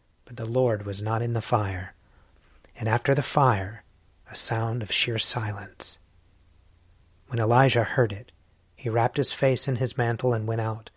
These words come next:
and stood at the entrance of the cave. Then there came a voice to him that said, "What are you doing here, Elijah?" He answered, "I have been very zealous for the Lord, the God of hosts, for the Israelites have forsaken your covenant,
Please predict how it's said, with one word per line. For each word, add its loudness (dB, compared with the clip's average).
and -2
stood 6
at 2
the 2
entrance 0
of -4
the -2
cave. 0
Then 2
there 2
came 2
a 6
voice 4
to 0
him 0
that -4
said, 0
"What -6
are -6
you -2
doing 0
here, -2
Elijah?" 0
He 2
answered, 2
"I 4
have 2
been 2
very 8
zealous 4
for 0
the 2
Lord, 4
the -2
God 6
of 4
hosts, 2
for 0
the 2
Israelites 6
have 4
forsaken 4
your 2
covenant, 2